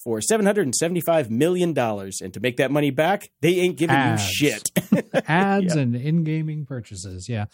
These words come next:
Speaker 2: Actually, uh, a parenting note, um, my kid no longer plays Angry Birds because we took it away from him. Because
Speaker 1: So-, solution!
Speaker 2: Angry Birds
Speaker 1: Solution.
Speaker 2: turned, uh, turned him into Angry Kid.
Speaker 1: Really?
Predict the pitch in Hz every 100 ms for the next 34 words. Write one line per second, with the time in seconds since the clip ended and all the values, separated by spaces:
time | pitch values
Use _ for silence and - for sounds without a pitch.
0 | - - - 160 202 - 226 170 151 117
1 | 147 - 165 - 147 139 - 185 226 147
2 | 123 110 139 - - 120 120 120 120 _
3 | _ _ _ - 123 120 127 147 143 127
4 | 127 120 135 135 143 147 151 190 107 95
5 | 90 - 117 107 - 123 123 - 120 120
6 | 160 226 127 98 98 _ _ _ _ _
7 | - - - _ _ - 127 131 127 370
8 | 370 370 - - - 403 440 453 - 349
9 | 226 151 151 - _ - 143 165 170 196
10 | 160 165 185 143 147 165 165 170 160 147
11 | 143 156 - 147 147 156 160 151 131 160
12 | 147 151 160 180 254 147 - _ _ _
13 | _ 120 151 359 381 110 87 87